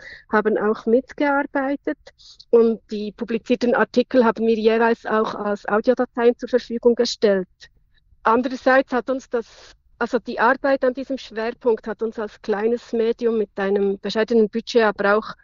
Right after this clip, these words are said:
die he-, vor große Herausforderungen gestellt. Also Inklusion findet ja auf vielen verschiedenen Ebenen statt und wir konnten diese Ebenen nicht alle abdecken und können es auch bisher nicht, weil einerseits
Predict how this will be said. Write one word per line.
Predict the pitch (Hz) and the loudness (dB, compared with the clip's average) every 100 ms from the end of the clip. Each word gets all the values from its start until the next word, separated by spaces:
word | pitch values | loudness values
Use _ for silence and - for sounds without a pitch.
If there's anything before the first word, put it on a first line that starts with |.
| _ | _
die | 226 | -2
he-, | 214 - - | -2 -4 -10
vor | - 208 208 | -2 -2 0
große | 220 220 - 226 | 0 0 0 0
Herausforderungen | 202 202 233 226 226 226 226 233 | 2 0 -2 -2 2 4 4 4
gestellt. | 247 233 - 196 196 - - - _ _ - | 2 -2 0 2 0 -6 -20 -20 _ _ -4
Also | 226 233 | 0 2
Inklusion | 226 220 240 - 240 247 269 285 - _ | 2 2 0 2 2 4 2 0 -6 _
findet | - 233 226 - _ - | -2 -2 -2 -8 _ -6
ja | 220 214 | -4 -2
auf | 226 | -4
vielen | - 233 240 | -4 0 0
verschiedenen | - 233 247 269 254 - | 0 -10 -6 -2 -2 -2
Ebenen | 226 233 247 233 | -6 -6 -6 -6
statt | - - 208 185 _ | -8 -8 -6 -6 _
und | 202 202 196 - _ _ | -2 -2 -4 -16 _ _
wir | 208 233 | -8 -8
konnten | - 226 240 254 254 254 240 | -4 0 0 2 2 2 -2
diese | - 240 254 | -8 -4 0
Ebenen | - 233 240 233 | 2 2 4 2
nicht | 220 - 196 | 0 -4 -4
alle | 208 220 | -2 -2
abdecken | 214 - - 220 - 214 | -4 -8 -8 -8 -4 -2
und | 196 196 | 0 -2
können | - 208 202 | -2 0 2
es | 190 220 | 0 -2
auch | 214 | -4
bisher | - 240 - 226 | -4 -6 0 2
nicht, | 226 208 - - 202 | 6 4 2 -6 -2
weil | 202 202 - _ _ _ - | 0 0 -4 _ _ _ 0
einerseits | 240 294 - 285 277 - - - | 4 4 2 0 -2 -4 -20 -20